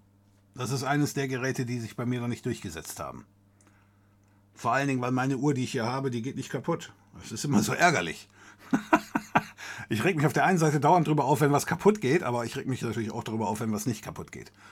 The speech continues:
Es sind nur halt immer die falschen Teile, die entweder kaputt gehen oder nicht. So,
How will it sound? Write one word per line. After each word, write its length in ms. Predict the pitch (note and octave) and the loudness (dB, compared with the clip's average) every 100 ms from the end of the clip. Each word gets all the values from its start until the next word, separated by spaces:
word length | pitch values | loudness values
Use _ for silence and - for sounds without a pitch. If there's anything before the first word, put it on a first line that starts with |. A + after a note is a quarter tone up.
| - | -4
Es 140 | C3+ | 2
sind 120 | D3+ F3 | 4 8
nur 100 | C#3+ | 6
halt 120 | D3 | 6
immer 140 | D3+ | 4
die 100 | C3+ | 2
falschen 320 | C#3+ D3 C#3 | 2 2 2
Teile, 320 | A2+ D3+ B2+ F#2 | 0 0 0 -2
die 100 | G2+ | -4
entweder 300 | B2+ A#2+ G#2+ | -4 -4 -4
kaputt 360 | A2 F#3 E3+ | -4 -4 -4
gehen 200 | A2 D3+ | -4 -4
oder 180 | C#3 D3 | -2 -2
nicht. 280 | D3+ - - _ _ _ _ _ _ _ - - - - - | -2 -6 -18 _ _ _ _ _ _ _ -20 -20 -20 -20 -10
So, 160 | B2+ | 2